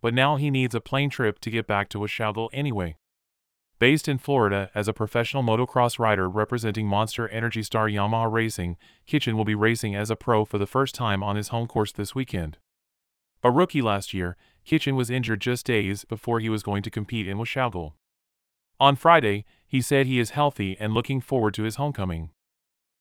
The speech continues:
The Motorsport Com Washougal National is Saturday at the park. Some of the best motocross riders in the world are on their annual trek to the Pacific Northwest. Levi Kitchen will be sleeping in his own bed.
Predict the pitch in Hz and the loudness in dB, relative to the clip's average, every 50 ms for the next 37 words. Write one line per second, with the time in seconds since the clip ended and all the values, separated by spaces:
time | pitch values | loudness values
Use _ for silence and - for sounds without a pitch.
0 | _ _ - 131 123 131 139 151 151 135 - - 120 107 90 80 - _ _ _ | _ _ -2 0 4 4 4 4 2 0 -2 -2 -2 -2 -2 -2 -6 _ _ _
1 | _ _ _ _ _ _ _ _ _ _ _ _ _ - - - 135 143 151 143 | _ _ _ _ _ _ _ _ _ _ _ _ _ -10 -2 0 2 2 2 2
2 | 139 127 - 127 127 127 135 139 127 120 113 110 - - 95 92 92 95 - 113 | 0 0 0 0 0 0 0 0 0 0 -2 -2 -4 -4 -6 -6 -8 -8 -8 -8
3 | 110 - - 131 127 123 107 101 98 95 98 - 120 - - 151 107 92 - - | -6 -2 0 0 0 2 0 -2 -2 -2 -4 -6 -6 -2 0 0 0 0 -2 -10
4 | _ _ _ _ _ _ _ _ _ _ _ _ _ _ _ _ _ _ - - | _ _ _ _ _ _ _ _ _ _ _ _ _ _ _ _ _ _ -2 0
5 | 143 156 175 180 151 139 101 110 113 117 - - 127 110 117 123 120 - 127 120 | 2 2 2 2 0 2 2 2 2 2 0 0 0 2 2 2 0 2 2 2
6 | 117 113 - 110 101 98 95 101 101 101 - - 107 107 113 110 113 110 101 95 | 2 2 2 0 2 2 2 0 -2 -4 -6 -6 -4 -4 -2 0 2 2 2 2
7 | 92 - - 101 92 92 95 104 104 104 104 107 110 117 131 139 - - 120 107 | 2 -2 -2 0 0 0 0 0 -2 -2 -2 -2 -2 -2 -2 -4 -2 -2 0 0
8 | 101 - - - 104 98 101 - 107 - - 95 - 117 95 98 98 104 - - | -2 -2 -4 -6 -4 -4 -4 -4 -6 -6 -6 -6 -6 -6 -6 -4 -6 -6 -4 -4
9 | 123 110 87 - - - - _ _ _ _ _ _ _ _ _ _ _ _ _ | -4 -4 -4 -6 -12 -18 -20 _ _ _ _ _ _ _ _ _ _ _ _ _
10 | _ _ _ - 117 131 147 170 170 165 160 - - 139 127 - 101 90 90 98 | _ _ _ -2 2 4 4 6 6 4 2 2 0 -4 -2 -2 -4 -4 -2 -2
11 | 107 104 107 104 - - 143 143 131 - 107 101 98 107 107 113 113 113 113 110 | -2 -2 -2 -4 -4 -2 -2 -2 -2 -2 -4 -2 -2 -4 -2 -2 -2 -2 -2 -2
12 | 131 131 110 95 82 | -2 -2 -2 -2 -6